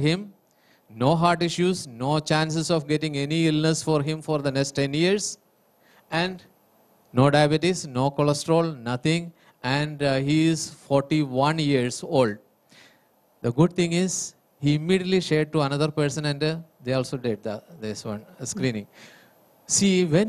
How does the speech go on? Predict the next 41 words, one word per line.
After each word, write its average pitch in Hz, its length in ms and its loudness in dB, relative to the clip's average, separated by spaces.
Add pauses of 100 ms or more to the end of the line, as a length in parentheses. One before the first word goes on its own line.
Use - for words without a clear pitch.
you 233 100 0
feel 233 520 4 (540)
better, 156 280 2 (400)
I'm 127 180 -6
telling 156 300 0
that, 123 160 -2 (220)
you 151 100 0
will 147 200 -2
be 147 40 2
more 123 340 -2
energetic, 123 800 -2 (640)
and 160 360 0 (400)
the 127 160 0
energy 160 400 0
will 143 140 0 (200)
grow, 135 260 -4 (100)
and 131 140 -6
you 127 160 -4
will 147 160 -2
also 139 360 -2 (100)
be 147 140 -2
communicate 139 640 -4
to 143 120 0
other 120 240 -2 (100)
people 139 220 -4
in 135 80 -4
the 127 120 -4
same 135 340 -6 (120)
level. 123 240 -2 (360)
You 120 140 -4
will 117 160 -6 (100)
feel 185 240 4
that 151 260 -2
one, 147 180 -6 (100)
"Yes, 131 220 -4
the 123 40 -4
energy 135 380 -4 (140)
is, 143 140 -8 (140)
is, 120 340 -4
uh, 120 280 -4 (200)
good 151 220 2